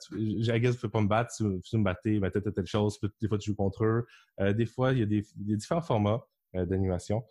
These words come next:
Moi, ce que j'aime bien, c'est justement ceux-là où est-ce que c'est, c'est un peu comme une foire. Puis, euh, les gens ont, ils peuvent gagner des tickets, fait qu'ils se confrontent les uns entre les autres, des, des événements de, de bureau, là, ça, c'est cool. Euh,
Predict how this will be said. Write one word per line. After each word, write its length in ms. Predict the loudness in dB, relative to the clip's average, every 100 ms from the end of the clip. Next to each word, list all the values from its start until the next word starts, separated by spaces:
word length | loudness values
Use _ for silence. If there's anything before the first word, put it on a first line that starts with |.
| _
Moi, 100 | -6
ce 40 | -2
que 100 | -2
j'aime 160 | 0 0
bien, 120 | 0
c'est 140 | -2
justement 280 | -2 0 0
ceux-là 300 | -2 -2 2
où 100 | 2
est-ce 140 | 0 -2
que 240 | 0 2
c'est, 280 | 0 -2 -2
c'est 120 | 0
un 20 |
peu 80 | 0
comme 120 | 2 2
une 80 |
foire. 440 | 0 0 0 0 -6 _ _
Puis, 320 | -6 0 2
euh, 80 | 2
les 120 | 2 2
gens 260 | 2 2 0
ont, 160 | -2 0
ils 160 | -2 -2
peuvent 140 | 0 2
gagner 160 | 2
des 120 | 2 -2
tickets, 380 | -2 -2 -2
fait 120 | -4 -6
qu'ils 160 | -8
se 80 | -2
confrontent 420 | 0 0 0 0
les 160 | 0 2
uns 60 |
entre 160 | 0 0
les 120 | 0
autres, 200 | 0 -2 -6
des, 160 | -4 0
des 180 | 0
événements 200 | 2 2
de, 180 | 2 0
de 120 | 0
bureau, 360 | -2 -2 0 -2
là, 80 | -4
ça, 120 | -6
c'est 140 | -10
cool. 200 | -6 -6 -6 _ _ _ _ -2
Euh, 200 | 2 4